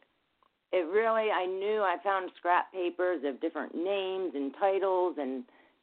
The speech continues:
you know, my mission, and it actually culminated as my ten-year plan from a one five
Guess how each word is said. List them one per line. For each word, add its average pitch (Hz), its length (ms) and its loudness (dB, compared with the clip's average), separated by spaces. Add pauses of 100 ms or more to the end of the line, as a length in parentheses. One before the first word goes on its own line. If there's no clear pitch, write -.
you 139 80 -2
know, 120 40 -2
my 98 140 -6
mission, 202 1040 0
and 151 360 0 (580)
it 165 180 4
actually 190 500 2
culminated 170 680 2
as 147 160 0
my 143 240 0
ten-year 160 400 0
plan 147 600 2
from 139 160 0
a 135 80 2
one 139 340 2
five 135 280 2